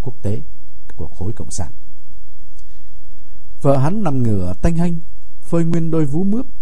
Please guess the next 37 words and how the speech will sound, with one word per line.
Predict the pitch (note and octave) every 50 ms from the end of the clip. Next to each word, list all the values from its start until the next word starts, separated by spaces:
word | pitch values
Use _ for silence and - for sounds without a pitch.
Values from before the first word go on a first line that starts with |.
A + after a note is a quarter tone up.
| - - -
khiến | - - D#3 D#3+ F3+
tay | - - D#3
chân | C#3+ - D3+ C#3+ C#3
của | B2+ - D#2+
hắn | D2+ D#2+ F#2+ B2+ C3+
ngứa | C#3 D#3+
ngáy. | D#3 D3+ D3+ D#3+ G#3 A3+ - - - - - - - - - - - - - - - - - - - - - - - - - - - - - - - - - -
Gọi, | B2+ B2+ C3 C3 C3 B2 A#2 - - - - - - - - - - -
gọi | C#3 C3+ D3 C#3+ C#3
vú | B2 A#2+ F#3+ A3+
mướp | B3 C#4 D4+ D#4+ -
là | - G3 E3+
theo | D#3 D#3 D#3+ - -
sự | A2+ G2+ -
phân | F3+ F3+ E3 C3+
loại | A2+ G2 - -
của | - E2+ E2+
dân | F#2 C3+ C3+ B2+
gian | C3 C3+ C3 B2+ - - -
để | - F2 D#2+
phân | - - F3+ F3+ D#3+
biệt | B2+ G#2+ F#2 - -
với | G2 G#2+ C3
vú | C3 C#3+ D3+
bánh | D3+ D#3+ F3 F3+
dày, | C#3 A2 G2 E2+ D2+ D2 - - -
tròn | - F#2 E2+ E2 D#2 -
trịa, | F#2+ F2+ E2+ - - -
săn | - - - C3+ C3 A#2+
chắc, | - - - - - - - - - - - - - - - -
hay | - D3 C#3
với | B2+ C3
vú | B2+ C#3+ D#3+
bánh | D#3 E3+ F3 E3
giò | C#3+ A#2+ A2+ A#2+ G#2+ E2+ D2 - - - - - - -
mà | F2 F2 E2+
người | E2+ F2 E2+ E2 D#2 D2+ D2+